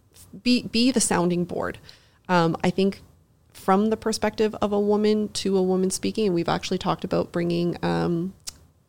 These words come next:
mentors on board that were male as well. We're, we're not opposed to that. Um, I do think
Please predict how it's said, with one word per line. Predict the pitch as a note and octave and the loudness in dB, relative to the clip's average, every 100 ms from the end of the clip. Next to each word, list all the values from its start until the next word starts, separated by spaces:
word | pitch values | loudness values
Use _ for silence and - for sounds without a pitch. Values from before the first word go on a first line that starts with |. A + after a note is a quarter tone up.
| - | -12
mentors | F#3+ F3 F3 F3 E3+ E3+ F3+ | -4 -4 -2 0 0 -2 -2
on | E3+ E3+ | 0 0
board | F3 E3 E3 E3 | 0 0 0 0
that | E3 D#3+ | -2 -2
were | E3+ | -2
male | E3+ E3+ E3+ | -2 -2 0
as | F3 - | -2 0
well. | D#3+ F3+ A3 | 2 2 2
We're, | F3 | 0
we're | - E3+ | -2 -2
not | E3+ D#3+ | 0 0
opposed | - E3 E3+ - | -2 -4 -4 -2
to | G#3 | 0
that. | A#3+ F4 - - - - - | 0 -4 -10 -20 -20 -12 0
Um, | F#3+ F3 - | 2 2 2
I | F#3 | 0
do | F#3 | 0
think | F#3 F3 E3 | -2 -4 -6